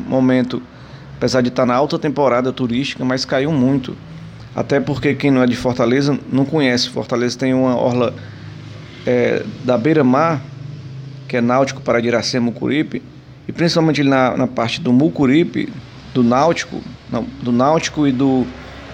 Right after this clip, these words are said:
e do Meireles está numa reforma gigantesca. Então, tudo escuro, tá só areia lá e as pessoas estão com medo de, de, de, de vir pra Fortaleza. E a,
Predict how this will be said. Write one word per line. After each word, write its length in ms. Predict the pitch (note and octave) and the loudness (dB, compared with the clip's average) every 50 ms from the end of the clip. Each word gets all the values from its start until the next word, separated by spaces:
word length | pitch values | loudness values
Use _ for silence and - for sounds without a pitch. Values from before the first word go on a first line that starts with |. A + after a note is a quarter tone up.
| - - - - - - - - - - - - | -16 -16 -16 -14 -14 -14 -16 -16 -16 -14 -6 -4
e 60 | A#2 | 0
do 120 | A#2 C3 | 4 4
Meireles 440 | B2+ C3 B2+ B2 B2+ B2+ C#3 D3 C#3 | 6 6 6 4 4 4 4 2 2
está 120 | - D3 | 0 0
numa 140 | C3+ C#3 C#3 | 0 0 0
reforma 420 | C#3 D3 C3 - - C#3 C#3 C#3 C3 | 0 -2 -2 -2 -2 -2 0 0 0
gigantesca. 680 | B2+ D#3 D3+ F#3 F#3+ E3+ - C#3 B2 A#2+ A#2+ - - A#2+ | -2 -2 -2 -2 -4 -4 -2 0 0 0 0 0 -2 -2
Então, 320 | G#2+ - C3 C#3+ D#3 - - - - - - - - - - - | 0 0 0 0 0 -2 -6 -12 -18 -20 -20 -20 -20 -20 -12 -2
tudo 180 | - D#3+ E3 F3+ | 0 2 2 2
escuro, 480 | - - - - - C#3 D3 D3+ C#3 C3+ | 2 0 -2 -2 0 2 4 4 4 2
tá 160 | - B2+ A#2+ | 2 0 0
só 200 | - - D#3 D#3 | 0 2 4 4
areia 300 | C#3+ C3 C#3 C#3+ C#3+ C3 | 4 4 4 4 4 2
lá 160 | B2 B2 C3+ | 2 2 2
e 60 | D3+ | 0
as 100 | C#3+ C#3+ | -2 -4
pessoas 280 | - C#3+ - - D3+ C3+ | -6 -8 -6 -4 -4 -4
estão 200 | - E3+ F3 E3+ - - - - - - | -4 -4 -4 -4 -6 -8 -14 -14 -12 -4
com 80 | - A#3 | 0 2
medo 320 | C4+ B3+ E3+ E3 D#3+ D3+ | 2 4 4 2 2 0
de, 300 | C3+ B2 C3+ C3+ C3 B2 | 0 0 2 2 2 2
de, 280 | A#2 A#2+ A#2+ A#2 - G2+ | 2 2 2 0 0 0
de, 140 | A#2 A#2 - - - - - - - - - | -2 -4 -4 -6 -18 -20 -20 -20 -20 -10 -4
de 160 | - C#3 D3 | 0 0 2
vir 220 | A#2 A#2+ C#3 C3+ | 2 4 2 2
pra 100 | - B2+ | 2 0
Fortaleza. 680 | A#2 A#2+ A#2 A2 - B2 A2+ A#2+ B2 B2+ A#2 A#2 - - - - - - - - - - - - - | 0 -2 -4 -2 0 2 2 4 4 4 4 2 -2 -4 -6 -16 -20 -20 -20 -20 -20 -20 -20 -14 -2
E 140 | - B2 C3 | 0 2 2
a, 100 | C#3 C3+ | 2 0